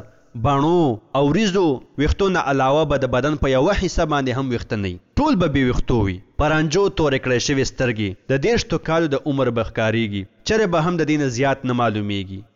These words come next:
د جنتیانو ځواني به چرې هم نه ختمیږي. د نوو نوو پیشنونو اختیارولو سره خلکو ته ځان ښودونکو ته پکار دی چې جنت ته بوتلونکو اعمالو کوشش وکړي.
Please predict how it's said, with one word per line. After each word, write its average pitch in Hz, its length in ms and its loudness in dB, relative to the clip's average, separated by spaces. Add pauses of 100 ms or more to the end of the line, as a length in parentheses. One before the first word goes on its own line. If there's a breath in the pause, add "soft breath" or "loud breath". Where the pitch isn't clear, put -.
د 143 120 -2
جنتیانو 156 500 0 (100)
ځواني 151 280 2
به 160 60 2
چرې 226 360 2
هم 175 180 0
نه 147 100 -2
ختمیږي. 104 520 -6 (240)
د 143 140 0
نوو 220 240 2
نوو 156 240 2
پیشنونو 139 480 0
اختیارولو 127 560 -2
سره 113 240 -2
خلکو 131 300 -4
ته 117 100 -4
ځان 123 220 -4
ښودونکو 123 520 -4
ته 151 80 0 (300)
پکار 202 420 0
دی 175 140 2
چې 127 260 -4
جنت 127 400 -4 (200)
ته 135 220 2 (120)
بوتلونکو 156 600 -4 (140)
اعمالو 120 560 0
کوشش 104 360 -6
وکړي. 90 380 -14